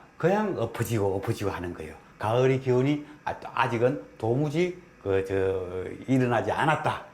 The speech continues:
이래가지고 경일을 요걸 기준으로 해가지고 삼복을 치는 겁니다. 자, 간단히 말씀드려서 복날이란 뭐냐? 하지로부터, 하지, 하지에서, 하지가 대개 유월,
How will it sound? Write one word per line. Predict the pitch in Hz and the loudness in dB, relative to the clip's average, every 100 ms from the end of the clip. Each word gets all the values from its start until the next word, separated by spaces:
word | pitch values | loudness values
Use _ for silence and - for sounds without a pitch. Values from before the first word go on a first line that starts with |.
| - | -10
이래가지고 | 120 143 143 123 123 156 160 - - | -2 0 2 2 4 4 2 -8 -10
경일을 | - 90 87 87 92 | -4 -4 -4 -6 -4
요걸 | 92 92 | -4 -4
기준으로 | - 95 101 92 | -8 -8 -6 -6
해가지고 | 92 90 - 101 147 180 - - | -6 -8 -6 0 0 0 -6 -16
삼복을 | - - 92 85 80 - | -12 -10 -8 -10 -12 -14
치는 | - 87 - | -14 -12 -12
겁니다. | 82 85 - - - - - - - | -12 -10 -10 -12 -14 -20 -20 -20 -4
자, | 98 87 | -4 0
간단히 | 113 113 165 | 0 2 4
말씀드려서 | 156 113 120 107 98 95 135 - - - | 4 2 0 -2 -2 0 -2 -2 -12 -4
복날이란 | 151 214 208 117 90 85 80 | -2 0 0 0 -2 -4 -6
뭐냐? | 85 123 131 - - - - | -2 2 4 2 -10 -20 -16
하지로부터, | - 165 180 208 175 98 - 87 - - - - | -6 -4 -2 0 0 -2 -8 -12 -12 -20 -20 -20
하지, | - 143 175 165 | -4 -2 0 0
하지에서, | - - 151 165 135 - 127 - - | 0 -2 0 2 2 2 -2 -2 -10
하지가 | - 147 151 139 | -4 0 2 2
대개 | 123 123 120 | 2 2 2
유월, | 127 135 143 131 - | 2 4 4 2 0